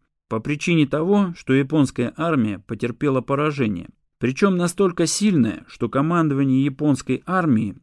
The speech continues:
заявляло о невозможности продолжения ведения боевых действий. Русско-японская война на этом могла закончиться, перейди русская армия в наступление. Но Куропаткин отдаёт абсолютно абсурдный приказ: отступать.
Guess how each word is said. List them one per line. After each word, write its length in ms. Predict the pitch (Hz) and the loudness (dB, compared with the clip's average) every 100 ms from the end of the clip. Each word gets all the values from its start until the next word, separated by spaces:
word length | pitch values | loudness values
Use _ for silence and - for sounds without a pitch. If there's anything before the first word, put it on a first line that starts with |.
| _ | _
заявляло 640 | 117 110 139 156 185 156 135 | -6 -2 0 0 0 0 -2
о 180 | 135 | 0
невозможности 800 | 143 147 165 160 180 131 107 - | 0 2 2 2 2 2 0 -4
продолжения 640 | 101 110 123 127 135 123 113 | -8 -4 -2 0 2 2 2
ведения 420 | 120 127 135 120 | 0 2 2 2
боевых 380 | 117 123 127 131 | 2 2 2 0
действий. 520 | 131 123 - - - _ _ - | 2 0 0 -16 -20 _ _ 0
Русско-японская 840 | 226 - 170 160 190 175 - 135 | 0 4 2 4 2 0 2 4
война 360 | 139 165 208 147 | 4 2 2 2
на 160 | 120 | 2
этом 180 | 110 101 | 0 0
могла 380 | 107 123 131 131 | 0 0 0 0
закончиться, 720 | 147 147 156 104 95 - - _ | -2 2 2 2 -6 -14 -18 _
перейди 420 | 113 113 131 143 | -4 0 0 2
русская 380 | 131 127 - 120 | 2 0 0 0
армия 300 | 123 117 117 | 0 0 0
в 60 | 113 | 0
наступление. 760 | 117 - 135 135 127 101 82 - _ _ - | -2 -2 -4 0 -2 -2 -8 -16 _ _ -4
Но 120 | 143 | -2
Куропаткин 760 | 156 196 208 254 220 - 180 - | 0 -4 -2 -2 -2 -2 -4 -2
отдаёт 480 | 123 107 127 151 139 | -4 0 2 2 -2
абсолютно 560 | 107 - 120 170 135 | -4 -2 -2 0 -2
абсурдный 460 | 117 - 123 107 113 | -2 -2 -2 0 -2
приказ: 480 | 127 139 120 - - _ _ _ | -2 -2 -4 -4 -12 _ _ _
отступать. 760 | - 107 - 143 135 101 - | -8 -8 -2 -4 -2 -6 -6